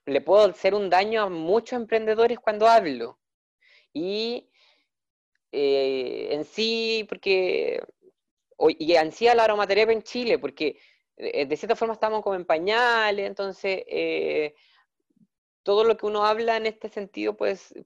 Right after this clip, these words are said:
puede, puede, puede repercutir en alguien, y eso yo trato de ser un poco cuidadoso.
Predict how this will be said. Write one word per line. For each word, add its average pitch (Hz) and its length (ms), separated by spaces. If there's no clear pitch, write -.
puede, 180 280
puede, 185 300
puede 196 300
repercutir 190 760
en 208 120
alguien, 131 500
y 135 100
eso 185 240
yo 180 240
trato 180 340
de 180 360
ser 185 160
un 185 100
poco 180 280
cuidadoso. 165 580